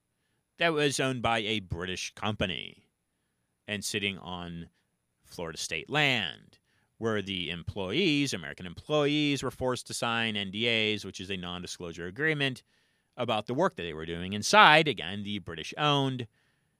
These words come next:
G M O facility, mosquito G M O mosquito facility. She took her argument and her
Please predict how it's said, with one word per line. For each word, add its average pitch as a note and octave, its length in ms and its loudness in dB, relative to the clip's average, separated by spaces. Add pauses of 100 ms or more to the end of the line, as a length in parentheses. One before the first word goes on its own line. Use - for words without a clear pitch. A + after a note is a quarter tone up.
(400)
G A2 220 0
M G2+ 120 -2
O G2+ 120 -4
facility, - 640 -4
mosquito D#2 440 -6
G - 140 -14
M A1+ 140 -18
O G1+ 140 -20 (120)
mosquito - 320 -18 (520)
facility. G1+ 520 -16 (180)
She - 140 -10
took - 380 4
her - 240 -14
argument G2 560 -12
and G2+ 200 -6
her G2+ 180 -6